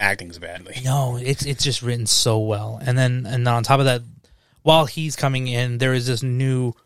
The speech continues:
Speaker 2: uh, Monsignor that comes in for, uh, uh, the, the preacher for, for their, their town chapel. Um,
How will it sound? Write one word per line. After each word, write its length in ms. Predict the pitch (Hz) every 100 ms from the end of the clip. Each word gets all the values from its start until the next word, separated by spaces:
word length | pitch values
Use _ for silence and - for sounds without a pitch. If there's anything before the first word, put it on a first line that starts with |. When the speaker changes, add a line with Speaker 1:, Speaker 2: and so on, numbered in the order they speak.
| _ _ _ -
Speaker 2:
uh, 260 | 120 117
Monsignor 840 | 107 113 131 117 - 135 131 117 110
that 220 | 113 -
comes 280 | - 123 117
in 180 | 117 107
for, 320 | - 123 117
uh, 240 | 113 117 101 _ -
uh, 200 | 123 110
the, 160 | 113 113
the 160 | 131
preacher 520 | 120 - 135 - 113 107
for, 420 | - 117 113 113
for 160 | - 117
their, 280 | 117 110
their 260 | 113 131 120
town 320 | - - 113
chapel. 500 | 113 123 120 120 117 _ _ _ _ _ _ _ _ _
Um, 540 | 127 120 113 107 107